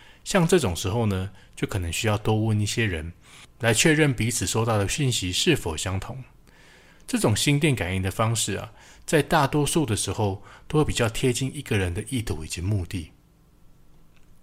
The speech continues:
想当然的，这个是需要练习才能越来越准确的做到。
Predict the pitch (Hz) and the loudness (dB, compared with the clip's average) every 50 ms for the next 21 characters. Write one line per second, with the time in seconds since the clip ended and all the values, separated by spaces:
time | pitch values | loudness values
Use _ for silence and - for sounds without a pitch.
0 | _ - - _ _ - _ - - - - - - - - 98 98 110 120 120 | _ -20 -20 _ _ -20 _ -20 -20 -20 -20 -18 -8 -4 -2 2 4 4 4 4
1 | 107 98 95 95 92 90 - 120 107 101 95 92 92 92 92 95 - - - - | 4 2 2 2 0 -2 -2 -2 -2 0 0 0 0 -2 -4 -6 -8 -8 -8 -6
2 | - 110 - - 120 117 113 113 110 131 120 107 98 - 92 85 80 90 87 85 | -4 -4 -2 0 0 2 2 2 2 2 2 2 2 0 -4 -4 -4 -6 -6 -6
3 | 82 85 82 92 113 113 101 95 92 104 104 - - 76 71 - 101 92 90 - | -6 -6 -6 -4 -4 -2 -2 -2 -2 -4 -4 -6 -8 -8 -6 -6 -6 -6 -6 -6
4 | - - 95 82 - 85 78 - - | -6 -8 -8 -8 -8 -10 -12 -12 -16